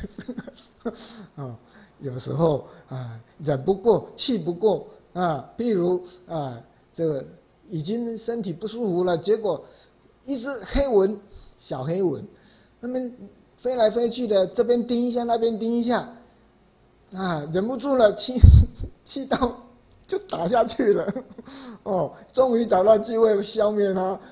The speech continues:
啊，不要干扰我。啊，请问有没有发生过这样的事情呢？啊，偶尔也会。啊，忍不住，气不过这样子。哦，所以这个时候怎么办呢？随犯随忏，知道，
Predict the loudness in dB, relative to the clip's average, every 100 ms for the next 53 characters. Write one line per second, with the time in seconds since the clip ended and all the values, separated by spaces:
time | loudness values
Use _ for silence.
0 | -20 -10 -8 -4 -2 -2 -2 -2 0 0
1 | -2 -4 -10 -20 _ _ -12 -12 -12 -12
2 | -4 -2 -2 -2 -4 -4 -8 -12 -10 -6
3 | -4 -4 -4 -4 -4 -4 -4 -6 -6 -8
4 | -10 -10 -10 -12 -16 _ _ _ _ _
5 | _ -12 -12 -14 _ _ _ -8 -6 -4
6 | -4 -6 -10 -14 -14 _ _ _ _ -12
7 | -8 -8 -12 -20 _ _ -10 -8 -8 -6
8 | -4 -4 -6 -8 -8 -8 -6 -8 -12 -14
9 | -12 -10 -10 -16 _ _ _ -12 -6 -4
10 | -2 -2 -4 -10 _ _ -10 -8 -8 -6
11 | -6 -8 -8 -4 -4 -6 -12 -16 _ -20
12 | -18 -12 -8 -8 -8 -8 -8 -12 -14 -16
13 | -16 -18 -18 _ _ -14 -10 -10 -12